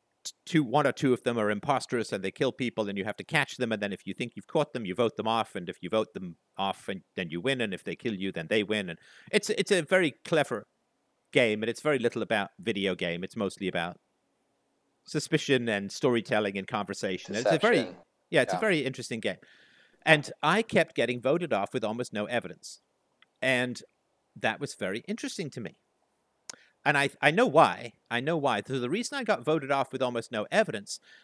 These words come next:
Speaker 1: was that people wanted, unconsciously wanted to see how the real-time relationships guy dealt with being treated unfairly. 'Cause it's a big question in the community, given how unfairly I, and therefore everyone here, has been treated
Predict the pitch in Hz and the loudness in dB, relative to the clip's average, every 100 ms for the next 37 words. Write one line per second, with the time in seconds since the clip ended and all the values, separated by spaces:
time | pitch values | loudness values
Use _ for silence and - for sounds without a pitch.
0 | _ _ - 151 147 - 202 - 247 165 | _ _ 0 2 2 0 -4 -4 -4 -2
1 | 170 175 156 160 - 254 277 180 - 127 | -2 -2 0 -2 2 0 2 -6 -2 -2
2 | 123 185 - - - 175 135 123 110 160 | 0 -2 -2 -8 -6 -2 0 -2 0 2
3 | 196 175 147 180 180 170 160 127 127 160 | 2 0 0 0 0 0 0 0 0 -2
4 | - 139 131 - - 110 104 117 _ _ | -4 -8 -8 -8 -2 0 0 -6 _ _
5 | _ _ _ _ _ _ 107 151 170 - | _ _ _ _ _ _ 2 4 4 0
6 | 165 139 131 - 180 139 117 120 - 208 | -6 -4 -6 0 0 0 -2 -2 -2 -2
7 | 165 - _ _ _ _ _ _ _ _ | -2 -10 _ _ _ _ _ _ _ _
8 | _ _ _ _ _ _ _ _ _ _ | _ _ _ _ _ _ _ _ _ _
9 | _ _ _ _ _ _ _ _ _ _ | _ _ _ _ _ _ _ _ _ _
10 | _ - 220 202 208 220 233 - 269 - | _ 0 4 4 2 2 2 4 2 2
11 | 180 156 147 165 302 185 95 - 147 135 | -6 -4 -4 0 0 -2 -6 -4 -4 2
12 | 127 117 120 - 135 110 87 127 101 101 | 2 2 -2 0 2 2 2 -2 0 2
13 | 98 120 87 95 92 98 87 87 92 95 | 2 0 -2 -2 -2 -2 -2 -2 -4 -4
14 | 87 90 - 151 104 113 - 101 - 190 | -4 -6 -4 -2 0 0 -4 -8 -2 -4
15 | 202 113 | -2 -6